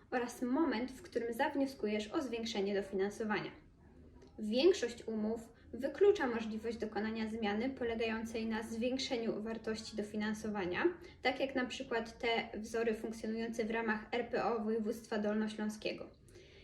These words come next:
Jest to jednak możliwe na podstawie rozporządzenia, a mianowicie na podstawie artykułu szóstego ustęp drugi rozporządzenia gber.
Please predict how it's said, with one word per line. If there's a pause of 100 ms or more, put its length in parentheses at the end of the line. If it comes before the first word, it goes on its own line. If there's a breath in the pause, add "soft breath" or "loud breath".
(160 loud breath)
Jest
to
jednak
możliwe (240)
na
podstawie
rozporządzenia, (100)
a
mianowicie
na
podstawie
artykułu
szóstego
ustęp
drugi (460 loud breath)
rozporządzenia
gber.